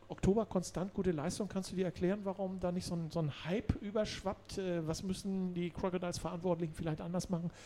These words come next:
damit es so dreihundert, vierhundert Fans mehr werden? Gibt's da irgendwo was, wo du sagst, „Hm, ja, das könnte man vielleicht, ähm,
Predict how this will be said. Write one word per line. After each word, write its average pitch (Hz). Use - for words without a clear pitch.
damit 165
es -
so 165
dreihundert, 165
vierhundert 175
Fans 170
mehr 262
werden? 131
Gibt's -
da 190
irgendwo 214
was, 190
wo -
du 180
sagst, 175
„Hm, 220
ja, 180
das 170
könnte 202
man 190
vielleicht, 180
ähm, 170